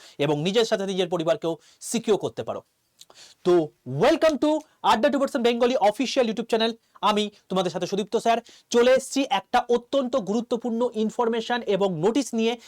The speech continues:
সেটা হচ্ছে State Bank of India এর রিক্রুটমেন্ট প্রসেস নিয়ে। দেখো বাবা, তোমাদের State Bank of India এই যে নামটা, এই নামটার সঙ্গে পরিচিত ভারতবর্ষের এমন কোনো ব্যক্তি নেই যে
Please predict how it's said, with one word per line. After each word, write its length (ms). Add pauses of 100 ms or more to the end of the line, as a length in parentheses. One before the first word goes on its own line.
(160)
সেটা 240
হচ্ছে 240 (240)
State 360 (100)
Bank 220 (100)
of 60 (180)
India 240 (640)
এর 80 (340)
রিক্রুটমেন্ট 500
প্রসেস 340
নিয়ে। 120 (560)
দেখো 240
বাবা, 160 (340)
তোমাদের 300 (140)
State 340
Bank 180 (100)
of 60 (240)
India 280 (200)
এই 140
যে 60 (260)
নামটা, 360 (160)
এই 60 (120)
নামটার 460
সঙ্গে 200 (140)
পরিচিত 320 (160)
ভারতবর্ষের 600 (160)
এমন 160 (240)
কোনো 200 (460)
ব্যক্তি 280 (100)
নেই 100 (460)
যে 100